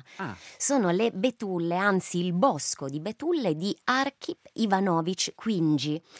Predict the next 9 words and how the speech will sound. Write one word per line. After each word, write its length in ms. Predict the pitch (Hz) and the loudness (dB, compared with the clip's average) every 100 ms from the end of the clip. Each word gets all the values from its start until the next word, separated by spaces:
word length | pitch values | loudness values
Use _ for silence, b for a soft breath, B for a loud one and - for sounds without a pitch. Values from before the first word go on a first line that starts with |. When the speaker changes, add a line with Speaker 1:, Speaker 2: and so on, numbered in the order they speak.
| B B B - | B B B 2
Speaker 2:
un 200 | 254 226 | 4 4
pittore 520 | 220 - 262 269 247 | 0 -2 2 4 4
nato 260 | 190 190 202 | 2 2 2
nei 160 | 180 | 2
territori 400 | 170 156 160 190 | 2 -4 -2 -6
che 80 | 165 | -6
attualmente 540 | - 151 165 165 160 143 | -6 -4 0 -2 -2 -4
sono, 480 | 165 151 147 139 | 0 2 4 4
eh, 180 | - 131 | 2 -4